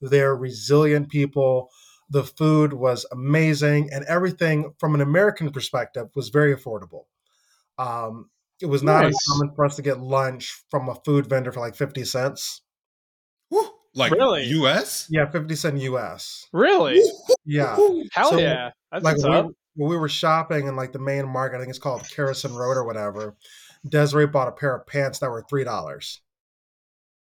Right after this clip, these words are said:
Speaker 1: Three U S D.
Speaker 2: Hey.
Speaker 1: And I
Speaker 3: That's that
Speaker 1: bought
Speaker 3: good shit. <laughs>
Speaker 1: Right? I bought a pair of, like, uh, Wrangler equivalent. Notice how I said equivalent,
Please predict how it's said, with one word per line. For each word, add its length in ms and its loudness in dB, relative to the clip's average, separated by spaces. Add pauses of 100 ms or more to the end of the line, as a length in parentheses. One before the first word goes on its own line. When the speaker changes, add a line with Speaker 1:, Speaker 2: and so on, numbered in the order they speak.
(340)
Speaker 1:
Three 220 4
U 140 6
S 180 -2
D. 300 -10 (500)
Speaker 2:
Hey. 640 -2 (340)
Speaker 1:
And 180 0
I 100 -8 (100)
Speaker 3:
That's 260 2
that 80 -8
Speaker 1:
bought 100 2
Speaker 3:
good 160 -2
shit. 320 -8 (200)
<laughs> 260 -4
Speaker 1:
Right? 260 2
I 160 2
bought 200 2
a 40 -4
pair 360 -2
of, 100 -4
like, 380 -4
uh, 240 -2
Wrangler 540 -2
equivalent. 840 -2 (100)
Notice 280 4
how 80 2
I 60 2
said 180 0
equivalent, 720 0